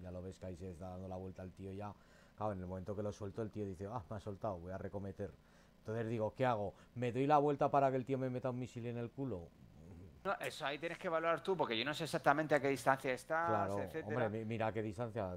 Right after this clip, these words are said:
Speaker 1: pon los ris, a ver si tú que puedes ponerle ahí, estoy súper cerca.
Speaker 2: Ya, pero eso también tienes que tomar tú tu de-, tu decisión, estás ahí a seis
Speaker 1: Por,
Speaker 2: millas.
Speaker 1: por eso, tú,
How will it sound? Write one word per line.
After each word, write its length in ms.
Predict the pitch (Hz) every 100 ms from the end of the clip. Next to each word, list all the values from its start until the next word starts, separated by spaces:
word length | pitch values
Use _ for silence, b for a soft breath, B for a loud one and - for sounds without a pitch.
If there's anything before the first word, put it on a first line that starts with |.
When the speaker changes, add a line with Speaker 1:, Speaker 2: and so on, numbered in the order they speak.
| -
Speaker 1:
pon 140 | 104
los 120 | 104
ris, 220 | 95 98 95 - 92
a 40 |
ver 240 | 92 95 90
si 80 | 104
tú 120 | -
que 100 | 92
puedes 240 | 90 95 92
ponerle 400 | - 90 90 90
ahí, 300 | 90 87 76
estoy 260 | 80 - 85
súper 260 | 95 110 90
cerca. 400 | 92 85 107 82 - - - - - - - - - _ -
Speaker 2:
Ya, 200 | 131 135
pero 160 | 143 160
eso 180 | 113 117
también 240 | 113 127
tienes 180 | 135 156
que 80 | 170
tomar 240 | 156 160
tú 80 | 156
tu 140 | 165 175
de-, 200 | 175 135
tu 140 | -
decisión, 580 | 110 101 95 - 120 143
estás 340 | 110 - 110 131
ahí 260 | 123 127
a 100 | 123
seis 180 | 120 117 113
Speaker 1:
Por, 100 | 120
Speaker 2:
millas. 160 | 110
Speaker 1:
por 160 | - 113
eso, 280 | 110 151 135
tú, 200 | 139